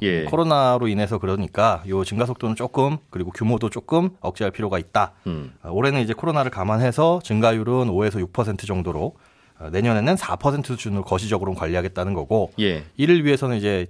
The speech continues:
Speaker 2: 촘촘하게 조금 줄여야 되겠죠.
Speaker 1: 음흠.
Speaker 2: 그래서 이제 미시적인 부분에서는 이 차주 단위의 디에스알로 대출을 전환해 나가겠다. 지금은 이 디에스알 같은 경우에는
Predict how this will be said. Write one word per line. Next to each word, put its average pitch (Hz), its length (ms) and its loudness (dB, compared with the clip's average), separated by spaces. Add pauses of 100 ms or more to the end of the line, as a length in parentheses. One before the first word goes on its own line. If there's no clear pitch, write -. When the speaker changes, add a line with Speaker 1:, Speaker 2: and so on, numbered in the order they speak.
Speaker 2:
촘촘하게 156 460 0
조금 98 340 -4
줄여야 165 260 2
되겠죠. 107 540 -4
Speaker 1:
음흠. 76 100 -12
Speaker 2:
그래서 98 240 -4
이제 92 240 -2 (300)
미시적인 131 440 0
부분에서는 113 680 0 (380)
이 - 80 -8
차주 247 440 0
단위의 151 480 2
디에스알로 117 1500 -2
대출을 92 420 -2
전환해 113 320 2
나가겠다. 80 560 -4 (540)
지금은 170 440 4
이 113 80 2
디에스알 185 400 6
같은 143 280 -2
경우에는 127 460 0